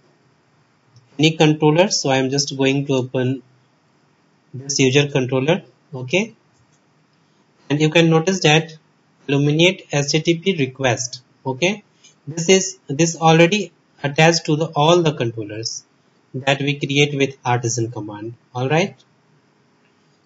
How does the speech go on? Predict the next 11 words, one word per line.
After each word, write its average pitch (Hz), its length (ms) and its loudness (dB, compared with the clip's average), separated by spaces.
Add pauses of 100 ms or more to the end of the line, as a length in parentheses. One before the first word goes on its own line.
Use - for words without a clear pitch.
now 165 420 0
we 151 160 -2
can 175 200 4
use 175 380 2
this 170 320 0
request 165 440 2
class 135 360 0
inside 143 360 2
our 143 240 2
controller 147 480 0
method. 113 440 -10